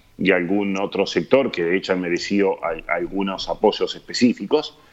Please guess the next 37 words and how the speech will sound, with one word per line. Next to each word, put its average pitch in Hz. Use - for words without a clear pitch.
Para 95
esos 123
sectores, 131
por 101
ahora, 107
se -
contempla 101
un 95
ajuste 117
en 98
enero 113
de 87
tres 104
por 113
ciento 135
y 107
eso -
supone 131
que, 90
que 92
habrá 98
una, 98
una 92
nueva 107
pérdida 110
de 95
salario 92
real 90
en 82
esos 82
sectores. -
Pero 85
bueno, 101
son 107
sectores, 110
francamente, 98
eh, -